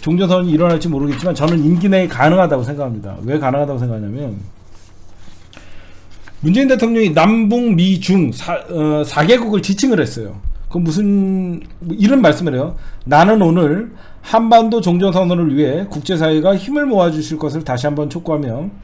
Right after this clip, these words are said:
남북미 삼 자 또는 남북미 중 사 자가 모여 한반도에서 전쟁이 종료되었음을 선언한 것을 제안한다."라고 얘기해요.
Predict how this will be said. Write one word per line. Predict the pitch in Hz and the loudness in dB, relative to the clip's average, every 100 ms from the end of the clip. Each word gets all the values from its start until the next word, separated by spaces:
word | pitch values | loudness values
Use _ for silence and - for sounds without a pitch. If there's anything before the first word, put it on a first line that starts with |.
| - - - - | -20 -20 -18 -2
남북미 | 147 190 190 226 226 233 220 | 2 4 2 2 0 0 0
삼 | 214 247 | -2 0
자 | 226 214 | 0 0
또는 | 214 165 139 208 127 | 0 0 -2 -4 -2
남북미 | 135 175 185 196 156 165 120 | 2 2 2 2 2 0 -2
중 | - 208 170 107 - - - - | 4 6 4 0 -8 -16 -16 -14
사 | - 135 147 151 | -8 0 4 4
자가 | 190 220 240 233 190 180 | 6 6 6 2 0 0
모여 | 131 135 120 151 214 - - | 2 0 0 -4 -8 -16 -18
한반도에서 | - 233 240 240 220 202 196 214 | -4 -2 4 4 4 2 0 0
전쟁이 | 160 156 165 175 247 254 247 - | 0 0 -2 -2 -2 -6 -8 -10
종료되었음을 | 151 156 170 156 151 135 127 156 226 233 | -2 0 2 2 0 0 -4 -4 -4 -4
선언한 | 240 240 196 160 151 147 135 127 - - 123 | -6 -2 -2 0 -2 -4 -6 -12 -14 -12 -6
것을 | 127 127 220 | -6 -6 -6
제안한다."라고 | - 131 143 123 101 98 92 | 0 2 2 -2 -4 -8 -12
얘기해요. | 92 90 | -12 -14